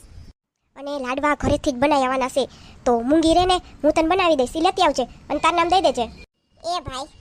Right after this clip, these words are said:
Speaker 2: આ ધરતી ઉપર માણસો છે એની બીક ના રાખો તો કાંઈ નહીં. આ ઉપરવાળો બિચારો બેઠો હોય ગણપતિ બાપા, એની તો બીક રાખો, ઈ ક્યાંય ના નહીં મૂકે તમને,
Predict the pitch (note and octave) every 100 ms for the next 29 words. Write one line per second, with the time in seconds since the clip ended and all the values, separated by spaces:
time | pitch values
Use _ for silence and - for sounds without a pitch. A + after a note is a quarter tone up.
0 | - C#4+ D4 D#4 D4+ C#4+ F4+ F4+ F4+ D4+
1 | E4 F4+ F4 D#4+ E4+ F4 F4 D#4+ E4+ E4+
2 | - D#4 E4+ D4+ D4+ D#4+ D#4+ D#4 - E4
3 | D#4 D4+ E4+ D#4 C#4+ - D#4 D#4 E4 -
4 | - - E4+ D#4+ D#4 F4 D#4+ F4+ G4+ -
5 | - - - F#4+ F#4+ F4+ F4+ F4+ E4+ C#4
6 | D4